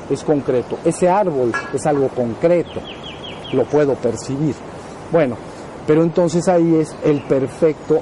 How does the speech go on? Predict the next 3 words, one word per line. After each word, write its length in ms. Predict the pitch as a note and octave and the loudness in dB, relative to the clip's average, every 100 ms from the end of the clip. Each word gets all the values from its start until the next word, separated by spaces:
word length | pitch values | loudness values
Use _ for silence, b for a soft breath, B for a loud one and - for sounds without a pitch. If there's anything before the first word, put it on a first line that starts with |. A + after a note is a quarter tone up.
| - | 0
abstracto 840 | B2+ - - D#3 C#3 B2 - A#2+ B2+ - - - - | -6 -6 -4 -2 0 -2 -6 -6 -6 -10 -14 -14 -8
absoluto. 500 | C#3 - E3+ F#3+ A#3+ - - - - - - - - - - - - | -8 -2 2 2 0 -6 -14 -16 -16 -16 -16 -16 -14 -14 -14 -12 -10
Entonces, 460 | A#2+ C#3+ C#3+ D#3+ | -2 0 0 0